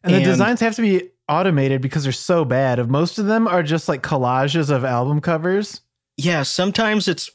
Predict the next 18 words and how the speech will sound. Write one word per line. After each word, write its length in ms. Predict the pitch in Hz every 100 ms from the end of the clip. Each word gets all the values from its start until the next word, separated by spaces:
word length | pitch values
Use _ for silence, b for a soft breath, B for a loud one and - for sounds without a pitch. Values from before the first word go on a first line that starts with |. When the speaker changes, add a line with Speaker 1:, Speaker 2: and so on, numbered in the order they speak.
| - _ _ _
Speaker 2:
pictures 400 | 190 175 185 165
of 140 | 151
the 100 | 147
artist, 400 | 135 135 139 139
sometimes 480 | - 139 147 147 143
it's 140 | 131
collages 580 | - 131 127 127 127 127
of 140 | 127 123
album 340 | 123 123 127
covers. 500 | 127 120 117 117 - B B B B -
And 180 | 156
the 60 | 147
choice 380 | - 202 220 220
of 120 | 180 147
artists 560 | 160 160 143 117 -
is 180 | 139 127
so 600 | - - - 185 185 180
strange. 760 | - - 156 139 110 90 -